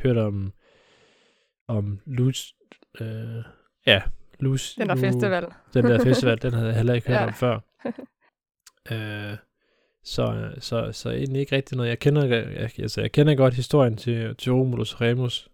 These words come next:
Speaker 1: øh, de her grundlæggere af, af Rom, øh, men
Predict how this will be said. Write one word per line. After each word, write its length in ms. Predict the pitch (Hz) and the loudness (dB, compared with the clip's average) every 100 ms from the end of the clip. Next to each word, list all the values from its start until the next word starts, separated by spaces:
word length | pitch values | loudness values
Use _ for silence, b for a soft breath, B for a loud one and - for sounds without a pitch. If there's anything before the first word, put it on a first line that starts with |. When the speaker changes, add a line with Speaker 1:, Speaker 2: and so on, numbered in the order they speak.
| - | -10
Speaker 1:
øh, 200 | 110 104 - | -8 -8 -6
de 100 | 113 | -4
her 100 | 107 | -4
grundlæggere 680 | - 117 120 110 101 98 98 | 0 0 2 0 -2 -4 -6
af, 240 | 101 104 120 | -8 -10 -10
af 200 | 110 117 | -8 -4
Rom, 340 | 120 110 110 110 | -4 -6 -12 -10
øh, 400 | 104 101 110 110 - - | -8 -8 -10 -12 -14 -6
men 380 | 104 98 98 | -6 -4 -8